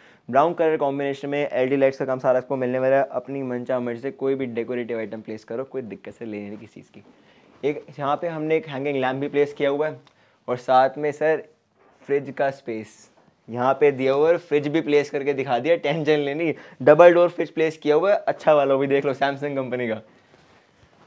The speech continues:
End to end टाइलिंग आपको मिलने वाली है, वाइट और ब्राउन कलर कॉम्बिनेशन में हमारी पूरी किचन प्ले-, आपको मिलने वाली है।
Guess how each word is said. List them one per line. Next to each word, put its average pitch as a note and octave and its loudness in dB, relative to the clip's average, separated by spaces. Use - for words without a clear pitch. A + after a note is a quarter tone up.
End F#3 2
to G3+ 6
end G3+ 2
टाइलिंग F3 8
आपको F3+ 2
मिलने F3 2
वाली F3 2
है, F3+ 6
वाइट D#3 6
और F3 4
ब्राउन D#3 6
कलर E3 6
कॉम्बिनेशन D#3+ 0
में D#3+ -2
हमारी D#3 2
पूरी D#3+ -4
किचन D#3 -6
प्ले-, C3+ -12
आपको B2+ -4
मिलने C3+ -2
वाली C#3+ 0
है। D#3 2